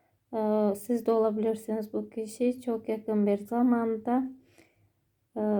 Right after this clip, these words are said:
sevineceği bir haber alacak. Yedili bir vade içerisinde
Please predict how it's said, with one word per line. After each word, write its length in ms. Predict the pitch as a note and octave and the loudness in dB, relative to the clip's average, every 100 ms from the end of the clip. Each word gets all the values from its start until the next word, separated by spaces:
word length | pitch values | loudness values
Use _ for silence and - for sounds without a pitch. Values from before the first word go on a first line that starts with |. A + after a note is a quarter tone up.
| - | -2
sevineceği 1200 | - - A3+ G#3+ G#3+ G#3+ G#3 G#3+ A3 A3+ G#3+ G#3+ _ _ _ - | -6 -2 0 2 4 2 2 2 4 4 2 -2 _ _ _ -4
bir 180 | G#3+ G#3 | 0 0
haber 600 | G#3 A3 G#3 G#3 G#3 G#3 | -2 -6 -4 0 0 0
alacak. 840 | G3 F#3+ G3 F#3+ - A3 C4 B3+ - _ _ _ _ _ _ - | -2 -2 -2 -4 -4 -2 -2 -6 -18 _ _ _ _ _ _ 0
Yedili 460 | A3+ G#3+ A#3+ B3 | 2 4 6 6
bir 140 | B3+ B3 | 6 4
vade 520 | A3+ A3+ A3 A#3+ A#3+ | 2 0 2 4 2
içerisinde 1120 | A3+ - A3 G#3+ G#3 - A3 G#3+ G#3+ G#3 A3 | 2 0 0 0 -4 -6 -2 0 4 4 4